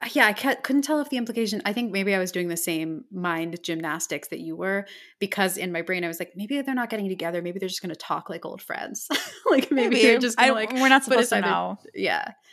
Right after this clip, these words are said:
Speaker 1: But I agree. If we're not supposed to know, I think it would have been better if it had been left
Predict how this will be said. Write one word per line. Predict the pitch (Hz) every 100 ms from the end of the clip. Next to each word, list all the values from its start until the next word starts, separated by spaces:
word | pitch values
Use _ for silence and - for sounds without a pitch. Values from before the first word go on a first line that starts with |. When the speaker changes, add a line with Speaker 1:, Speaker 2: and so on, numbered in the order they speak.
| - -
Speaker 1:
But | 247
I | - 269
agree. | 240 285 311 214
If | 214
we're | 254
not | 240 254
supposed | - 220
to | 196
know, | 196 226 196
I | -
think | 180 208 220
it | 185
would | 190
have | 185
been | 175
better | 165 156 180
if | 185 170
it | 165
had | 170 165
been | 156 156
left | 160 160 _